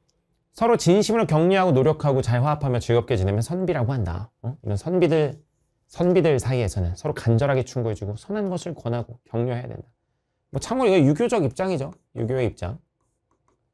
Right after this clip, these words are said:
을, 쾌락 또는 이익을 위한 우정은 가능하다. 그러나 이런 우정은 쉽게 소멸된다. 반면 완전한 우정은 덕을 가진,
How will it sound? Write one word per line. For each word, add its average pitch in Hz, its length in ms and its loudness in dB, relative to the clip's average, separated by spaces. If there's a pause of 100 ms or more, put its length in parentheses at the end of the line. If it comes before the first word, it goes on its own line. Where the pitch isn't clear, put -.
(1800)
을, 117 200 4
쾌락 262 360 0
또는 220 260 6
이익을 170 640 4
위한 147 240 4
우정은 123 380 2
가능하다. 95 680 -2
그러나 143 440 2
이런 123 300 2
우정은 107 340 0
쉽게 - 280 -8
소멸된다. 135 560 -6 (560)
반면 180 460 2
완전한 202 560 0
우정은 170 420 0 (360)
덕을 240 380 4
가진, 190 320 -2